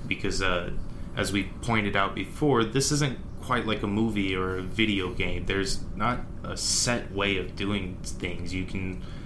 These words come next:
tackle a problem from almost any direction, uh, be it, you know, straight up, we're kicking the door down and, and going in, um, or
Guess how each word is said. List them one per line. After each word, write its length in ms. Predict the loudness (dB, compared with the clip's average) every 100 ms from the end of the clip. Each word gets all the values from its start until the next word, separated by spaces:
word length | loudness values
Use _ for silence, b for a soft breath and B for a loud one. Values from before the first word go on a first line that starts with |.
| B B -8 -8 -8 -10 -8 -2
tackle 720 | 0 2 4 4 4 4 0
a 60 |
problem 480 | -2 2 2 0 -4
from 320 | -2 -2 -2 0
almost 500 | 2 2 2 0 2
any 240 | 2 2
direction, 760 | 2 2 2 0 -2 -4 -4 -6 -8 -8 -4
uh, 220 | -4 -4
be 320 | -2 2 4 4
it, 120 | 0 B B B B
you 160 | -4 -2
know, 180 | 0
straight 460 | 0 0 4 4 6
up, 240 | 4 2 -2
we're 200 | 2 2
kicking 360 | 4 0 2 2
the 100 | 2
door 280 | 4 4 4
down 360 | 4 4 4 4
and, 200 | 0 0
and 240 | 0 2
going 360 | 4 4 4 4
in, 380 | 4 4 0 B B B B -6
um, 520 | 0 2 2 2 0 2
or 540 | 4 4 6 4 2